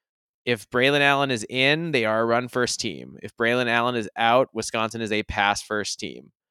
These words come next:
And that's how big a difference it makes if he's playing or not. Will Pauling had a nice day last week for the Badgers with ninety-six yards receiving.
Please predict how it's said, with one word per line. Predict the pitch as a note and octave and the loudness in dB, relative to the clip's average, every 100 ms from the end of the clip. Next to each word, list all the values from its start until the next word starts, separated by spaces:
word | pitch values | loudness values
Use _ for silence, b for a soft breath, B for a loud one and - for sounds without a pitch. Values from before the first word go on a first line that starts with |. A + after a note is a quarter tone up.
| _ - | _ -10
And | G#2 | -2
that's | G#2 G2+ | 0 2
how | A2+ | 0
big | G2+ A2 | 2 2
a | G#2 | 2
difference | G2+ F#2+ G2 - | -2 -2 -4 -6
it | F2 | -8
makes | F2+ E2 E2+ | -6 -8 -8
if | F2 | -10
he's | - E2+ | -8 -10
playing | - D#2 C#2 | -8 -10 -10
or | A#1+ | -16
not. | B1+ A1 - _ _ _ _ _ _ _ _ _ _ G#2+ | -20 -20 -20 _ _ _ _ _ _ _ _ _ _ 0
Will | D3+ | 2
Pauling | D#3+ D#3 C#3+ D3 D#3+ | 2 2 2 2 2
had | E3 | 0
a | D#3 | 2
nice | D3+ D3+ - | 2 0 2
day | D#3 | 2
last | D#3 C#3+ D3+ - | 4 4 4 0
week | D3+ C#3+ | -4 -4
for | D3+ | -4
the | |
Badgers | C#3+ C#3+ D3 D#3+ D3 | 2 4 4 2 -4
with | C3+ | -4
ninety-six | C3+ C3+ C#3 C3+ C#3 - | -4 -2 -2 -2 -4 2
yards | C3 C3 | 4 4
receiving. | B2+ - C#3 C3 C#3+ D#3+ | 0 -2 0 0 -2 -4